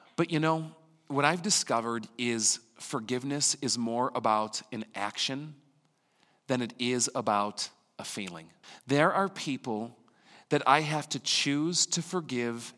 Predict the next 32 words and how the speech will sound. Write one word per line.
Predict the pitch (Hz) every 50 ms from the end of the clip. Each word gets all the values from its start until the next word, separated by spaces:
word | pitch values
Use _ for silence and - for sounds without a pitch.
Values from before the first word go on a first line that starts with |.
| _ _ -
every | 113 113 113 113 120 120 120
day, | 107 110 95 92 95 95 92 92 _ _ _ _ _ _ _ _ _ _ _ _ _ _ _ _ _ _ _ _ _ _ - - - - -
despite | 147 135 - - - - 143 143 160 156 -
the | 190 180
fact | - - - 117 104 101 101 - - - - - - - _ _ _ _ _ _ _ _ _ _ _ _ _ - - - -
that | 143 139 - -
in | 147 147 147 151
my | 147 147 147 139
heart, | 123 - - 123 127 131 135 - - - - - _ _ _ _ _ _ _ _ _ _ _ _ _ _ _ _ - - - -
I'm | 143 147 143 151
emotionally | 143 139 139 135 147 147 - - 151 139 135
still | - - - 143
gripped | 123 113 120 117 120 -
by | 110 101 98 98
it. | 95 - - _ _ _ _ _ _ _ _ _ _ _ _ _ _ _ _ _ - - - - -
That | 160 165
in | 175
my | 170 151 143
heart, | - - - - 170 170 156 139 117 - - - - - - _ _ _ _ _ _ _ _ - - -
I | 170 175
don't | 175 175 180 165
feel | - - - - - 196 190 185 151 120 107 - - -
free | - - - - - 147 156 165 151 131 113 95 90 - - - -
of | 120 123 107
it. | 107 101 - - - - - -
That | - 156 156 165
in | 170 160
my | 160 143 135
heart, | 131 143 143 143 -
I | 131 123
still | - - - - 156 143 139 139
feel | 127 - - - 131 120 117 110 110 107 107